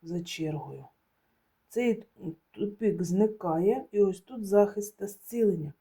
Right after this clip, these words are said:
Можливо, хтось вам допоможе вирішувати ваше якесь важливе завдання. А можливо, це показує, що, наприклад, ви трохи прихворіли, і потім це все завершується, захист та зцілення.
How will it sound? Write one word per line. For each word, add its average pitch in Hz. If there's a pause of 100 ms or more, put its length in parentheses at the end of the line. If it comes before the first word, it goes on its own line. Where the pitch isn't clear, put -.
(460)
Можливо, 262
хтось 220
вам 214
допоможе 226
вирішувати 233
ваше 226
якесь 220
важливе 208
завдання. 208 (880)
А 190
можливо, 220
це -
показує, 190
що, 175 (680)
наприклад, 180
ви 208
трохи 208
прихворіли, 202
і 214
потім 208
це 208
все 190
завершується, 240
захист 262
та 254
зцілення. 254